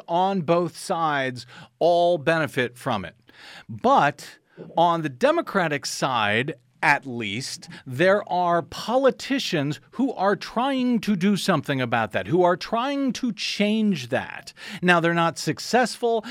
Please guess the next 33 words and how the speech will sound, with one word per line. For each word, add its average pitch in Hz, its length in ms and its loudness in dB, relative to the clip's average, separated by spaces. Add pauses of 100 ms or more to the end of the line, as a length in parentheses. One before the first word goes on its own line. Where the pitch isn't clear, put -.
(120)
and 175 200 -4
not 156 200 0
en-, 175 520 -6
enough 170 320 -2
of 156 140 0
them 151 240 0
try 160 420 -2
hard 170 600 0
enough, 170 520 0
frankly. 202 640 -4 (640)
Uh, 156 520 6
but 170 400 2 (160)
there 220 240 2
is 220 220 0
no 196 380 6
one, 120 360 -4 (200)
zero, 151 680 -2 (160)
nobody 185 720 2
on 170 420 -4
the 151 280 0
right 202 440 0
side 175 440 -2
of 156 260 -2
the 143 160 0
column 151 520 0 (200)
who 175 160 0
gives 143 260 0
a 165 60 2
damn 190 460 0
about 160 320 4
any 262 240 -2
of 202 140 0
this. 208 180 -2